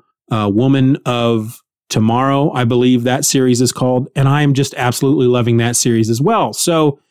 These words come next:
it's making me rethink, you know, maybe I should go back and revisit his Mister Miracle book.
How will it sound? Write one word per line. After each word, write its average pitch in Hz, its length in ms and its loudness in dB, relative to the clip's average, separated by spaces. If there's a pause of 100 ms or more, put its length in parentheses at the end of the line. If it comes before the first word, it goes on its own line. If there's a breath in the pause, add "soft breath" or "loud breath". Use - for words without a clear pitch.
(200)
it's 147 200 -2
making 196 520 2
me 160 180 2
rethink, 135 640 0
you 123 80 0
know, 120 100 2
maybe 185 300 2
I 180 100 2
should 151 240 -2
go 139 200 2
back 127 340 -2
and 120 160 0
revisit 120 720 0 (160)
his 123 180 0
Mister 120 280 0
Miracle 110 480 0
book. 98 340 -8